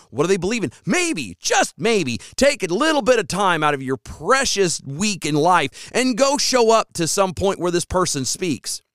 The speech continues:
Hear them. Ask a question. Find out what's going on. No, we can't do that. We can't do that. It makes too much sense because I'm busy. I've got other things to do.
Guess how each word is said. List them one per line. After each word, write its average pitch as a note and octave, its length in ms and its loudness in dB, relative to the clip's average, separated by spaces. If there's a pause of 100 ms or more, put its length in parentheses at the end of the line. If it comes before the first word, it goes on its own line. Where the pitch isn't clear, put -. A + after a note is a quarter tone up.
(960)
Hear F#3+ 360 -4
them. G2+ 220 -6 (360)
Ask F3+ 340 -2
a D#3+ 60 -6
question. - 640 -4 (440)
Find F3 460 -4
out D#3 140 -4
what's C#3+ 120 -6
going D3 240 -4
on. C#3+ 200 -4 (1160)
No, C3+ 160 -2
we F#2 100 -10
can't D#2 220 -16
do C#2+ 140 -20
that. A#1+ 260 -20 (840)
We D#3 80 -6
can't B3 180 2
do C#4 80 -2
that. A3+ 160 0 (140)
It A3 100 4
makes B3 240 0
too D#4+ 240 2
much D4 200 0
sense - 680 -2 (1300)
because G3+ 180 2
I'm G3+ 200 2
busy. B2 680 2 (1300)
I've A3+ 200 4
got E3 160 4
other D3 180 6
things D3+ 380 -2
to D3 60 -4
do. A2+ 420 0